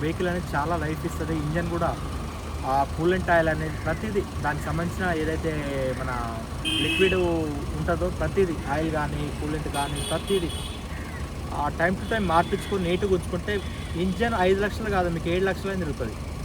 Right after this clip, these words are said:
ఈకో స్పోర్ట్ ఏడు లక్షలు, ఏడు లక్షల యాభై వేలు తిరిగిన బండ్లు కూడా చాలా ఉన్నాయి, చాలా ఉన్నాయి నా దగ్గర. దానికి సంబంధించిన వీడియోస్ ఉన్నాయి, ఫొటోస్ ఉన్నాయి. అంత తిరిగినా సరే ఈకో స్పోర్ట్ అనేది, ఇంజన్ అనేది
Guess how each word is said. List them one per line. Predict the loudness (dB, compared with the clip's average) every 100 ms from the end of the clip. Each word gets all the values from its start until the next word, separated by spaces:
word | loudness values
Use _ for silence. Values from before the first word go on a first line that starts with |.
| -4
ఈకో | -2 0 -2
స్పోర్ట్ | 0 0 2 4
ఏడు | 4 2
లక్షలు, | 0 -2 -2 -2 -4 -2
ఏడు | 0
లక్షల | 0 2 2
యాభై | 2
వేలు | 2 0
తిరిగిన | -2 -2
బండ్లు | -2 -2
కూడా | -4 -4 -2
చాలా | 0 0
ఉన్నాయి, | -2 -4 -6 -6 -6 -6 -8 -8 -8 -6 -6 -2
చాలా | 2 2 2
ఉన్నాయి | 0 -4 -6 -6 -6 -4 -4 -6 -4
నా | 0 0
దగ్గర. | 2 0 2
దానికి | 0 -2
సంబంధించిన | -2 -2 -2 0 0 0 -2
వీడియోస్ | 0 0 0 -2
ఉన్నాయి, | -2 -4 -4 -6 -6 -6 -6 -6 -6 -6 -6 -6
ఫొటోస్ | -4 -2 -2 -2 -4
ఉన్నాయి. | -6 -6 -6 -6 -8 -6 -6 -6 -6
అంత | -4 -4 0 4 4 6 4 4
తిరిగినా | 2 0 0 0
సరే | 0 0 -2
ఈకో | 0 -2 0
స్పోర్ట్ | -2 -2
అనేది, | 0 0 0
ఇంజన్ | 0 0
అనేది | 0 -2